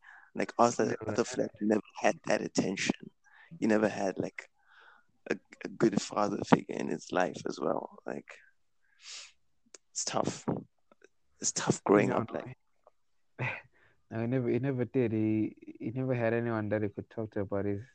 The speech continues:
Speaker 2: about his stuff. And obviously, I mean, it was revealed later in the movie that, um,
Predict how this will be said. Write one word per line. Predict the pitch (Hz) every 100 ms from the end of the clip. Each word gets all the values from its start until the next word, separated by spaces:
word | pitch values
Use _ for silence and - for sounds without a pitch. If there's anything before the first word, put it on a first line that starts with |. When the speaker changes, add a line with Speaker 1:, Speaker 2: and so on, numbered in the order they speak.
| -
Speaker 2:
about | - 101
his | 104 101
stuff. | - 110 98 - _ _ _ _ _ _ -
And | 123
obviously, | 127 110 110
I |
mean, | 107 107 104
it | 98
was | 110 107
revealed | 110 127 123
later | 110 113 113
in | 110
the |
movie | 107 110 104
that, | 104 104 -
um, | 107 104 101